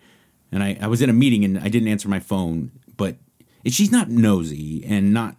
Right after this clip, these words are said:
angry and jealous and, and immature. It's just like, she, you gotta look at, no, well, like, no, you're, you're fucking rationalizing kind of toxic behavior. That's when you know. Or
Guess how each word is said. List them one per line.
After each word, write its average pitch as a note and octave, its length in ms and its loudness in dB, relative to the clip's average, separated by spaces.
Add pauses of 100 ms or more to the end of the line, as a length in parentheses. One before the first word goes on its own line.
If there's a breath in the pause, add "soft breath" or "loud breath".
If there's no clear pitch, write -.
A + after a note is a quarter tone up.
angry G#2+ 520 -4
and E2+ 100 -4
jealous E2+ 380 -6
and, F2 160 -2
and E2 260 -4
immature. F2 540 -2 (220 loud breath)
It's B2 140 2
just C3+ 200 -2
like, B2 320 -4
she, F#3 220 -4
you D#3+ 180 -4
gotta F3 320 -2
look E3 120 -2
at, C3+ 80 -4 (340 loud breath)
no, A#2+ 120 -2
well, D#3+ 160 0
like, E3 240 0
no, A3+ 220 4
you're, C3+ 240 0 (160)
you're F3+ 140 2
fucking E3 720 -2
rationalizing A#2 1120 0
kind D3 240 -2
of A#2 240 -6
toxic - 460 -4
behavior. C3+ 520 -2 (640 soft breath)
That's D3+ 200 -2
when C#3+ 100 0
you A2+ 80 6
know. D#2+ 280 -2 (960)
Or D3 480 4